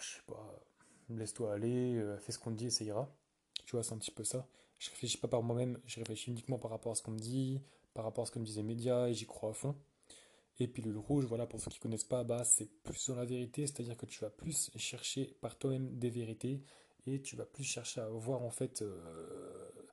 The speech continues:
on m'a appris ça, en fait, non, c'est tout l'inverse, par exemple. Et ben, mon pote, j'ai vraiment l'impression, tu vois, que, voilà, il y a la pilule bleue, la pilule bleue est très, très présente, bah, ça, c'est une bonne impression, c'est certain,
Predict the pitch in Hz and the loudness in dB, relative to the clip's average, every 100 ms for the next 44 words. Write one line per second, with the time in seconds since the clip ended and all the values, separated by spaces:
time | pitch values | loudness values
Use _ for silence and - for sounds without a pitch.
0 | - - - 131 131 123 - 120 135 127 | -20 -20 -2 4 6 4 0 4 6 6
1 | 135 131 120 110 - - 131 110 - - | 2 0 -2 0 -4 2 2 2 -4 -4
2 | 120 113 113 104 - _ _ _ _ _ | -2 -2 -2 -6 -12 _ _ _ _ _
3 | _ _ _ - - - - - - - | _ _ _ -12 -12 -20 -20 -20 -20 -20
4 | _ _ _ _ _ - 139 127 120 117 | _ _ _ _ _ 2 4 4 2 2
5 | 139 139 - _ _ _ _ _ _ _ | 2 2 -4 _ _ _ _ _ _ _
6 | - _ _ _ _ - - _ _ - | -4 _ _ _ _ -20 -20 _ _ -6
7 | 110 107 120 131 117 120 139 131 117 117 | -2 0 2 2 2 -2 -2 -2 0 0
8 | 120 117 117 - - _ _ _ 110 110 | 0 -2 -2 -6 -20 _ _ _ 2 6
9 | 110 - _ - 120 107 110 123 120 113 | 6 2 _ -4 -2 -2 -4 -2 -2 2
10 | 123 117 - 123 113 123 120 - 120 - | 2 2 0 -2 0 0 -2 -4 -8 -6
11 | 117 113 123 117 - - - 113 107 107 | -4 -2 -2 -4 -6 -4 -2 0 -2 -4
12 | 113 120 - 165 - 123 120 | -4 -4 -4 -4 -4 -4 -6